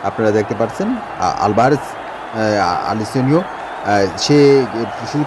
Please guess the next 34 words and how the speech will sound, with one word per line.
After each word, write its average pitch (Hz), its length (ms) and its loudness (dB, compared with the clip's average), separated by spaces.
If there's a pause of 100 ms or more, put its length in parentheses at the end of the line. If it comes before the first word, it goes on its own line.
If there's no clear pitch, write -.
পেয়েছিল, 156 240 -2
কিন্তু 220 400 -2
সহজে 120 340 2
সুযোগটি 123 320 -2
সে 123 120 -2
কাজে 110 220 0
লাগাতে 110 300 0
পারেনি। 113 300 -2 (560)
তারপর 160 220 2
তেইশ 226 260 4
মিনিটের 226 240 2
সময় 208 220 0
কানাডিয়ান, 139 440 4
আহ, 135 180 0 (320)
একটা 120 200 -2
উপর 131 420 0
দিয়ে 127 120 4
একটা 117 140 -6
শট 113 260 0
এসেছিল, 160 360 0
কিন্তু 131 220 0
এই 113 180 4
খেলোয়াড়, 131 320 6
আহ, - 680 -4 (300)
ব্য-, 107 180 -2
ব্যান্টাকুর 127 420 4 (540)
সে 117 200 2 (160)
মাথা 110 520 2 (160)
হেড 123 100 0 (140)
ঠিক 185 100 -2
মতো 175 100 2
দিতে 147 220 -2
পারেনি, 127 260 2 (420)
উপর - 180 -6